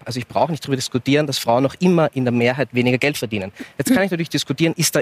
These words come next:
irgendeine Gruppe von weißen Männern, die sich einmal in der Woche trifft, schuld dran? Wage ich zu bezweifeln. Aber das Ganze ist historisch gewachsen. Wir müssen nicht über Kolonialismus und, und Imperialismus sprechen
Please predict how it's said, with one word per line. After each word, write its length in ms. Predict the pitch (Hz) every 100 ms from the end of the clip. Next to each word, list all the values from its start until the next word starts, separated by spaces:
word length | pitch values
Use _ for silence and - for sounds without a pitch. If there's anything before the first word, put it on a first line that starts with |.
| -
irgendeine 580 | 156 185 175 - 131
Gruppe 320 | 127 139 147 156
von 180 | 135
weißen 320 | 110 113 - 127
Männern, 220 | 120 139
die 80 | 127
sich 200 | 120 -
einmal 220 | 127 131
in 80 | 127
der 80 | 120
Woche 220 | 117 -
trifft, 360 | - 135 160 -
schuld 300 | - 127 123
dran? 180 | 135 165 - - - _ -
Wage 200 | 107 117
ich 60 | 117
zu 120 | 113
bezweifeln. 440 | 107 - 92 - 90 - -
Aber 100 | 123
das 140 | 127 -
Ganze 260 | 139 156
ist 60 | 151
historisch 420 | 127 - 127 123
gewachsen. 540 | 117 113 143 - 175 -
Wir 80 |
müssen 280 | 127 135 -
nicht 220 | 131 - -
über 140 | 123
Kolonialismus 680 | - 127 127 135 - 147 143
und, 240 | - 120
und 160 | 123 120
Imperialismus 560 | 127 123 120 143 - 151
sprechen 460 | - 139 - 143